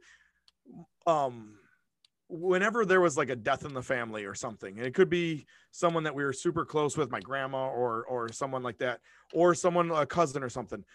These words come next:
It was funny. I always noticed that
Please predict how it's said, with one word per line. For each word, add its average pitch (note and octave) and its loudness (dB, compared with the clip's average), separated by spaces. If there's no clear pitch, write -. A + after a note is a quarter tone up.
It E3+ 4
was F3+ 8
funny. G#3 -2
I D3+ 2
always F#3 2
noticed F3 2
that D#3 2